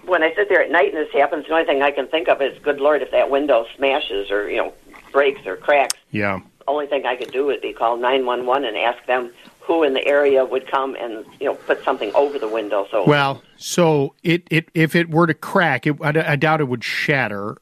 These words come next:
Speaker 2: Uh, it would probably just
Speaker 1: Okay.
Speaker 2: crack. So, you know, I, I don't, and, and the fact that it's a, probably a double pane window, you know, the likelihood of both panes cracking at the same time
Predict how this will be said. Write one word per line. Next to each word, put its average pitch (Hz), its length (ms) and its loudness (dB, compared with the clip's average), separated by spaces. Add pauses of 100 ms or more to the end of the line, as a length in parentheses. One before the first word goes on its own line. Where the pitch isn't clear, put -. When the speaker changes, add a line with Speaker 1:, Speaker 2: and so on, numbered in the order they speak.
(140)
Speaker 2:
Uh, 113 340 2
it 131 80 2
would 117 160 0
probably 123 240 0
just 110 220 -8
Speaker 1:
Okay. 92 80 -12
Speaker 2:
crack. 110 580 -4
So, 107 420 0
you 120 140 0
know, 110 140 2
I, 110 200 -2
I 117 40 -2
don't, 127 260 2
and, 127 220 2
and 131 180 6
the 123 60 4
fact 156 300 0
that 139 100 0
it's 123 180 -4
a, 123 60 -4
probably 131 420 -2
a 117 40 -4
double 135 320 0
pane 123 360 -2
window, 110 600 2
you 117 100 -2
know, 107 160 2
the 110 80 0
likelihood 120 480 2
of 95 160 -6
both 127 260 2
panes 120 320 -4
cracking 117 380 -2
at - 80 -10
the - 60 -8
same 120 260 0
time 113 380 -2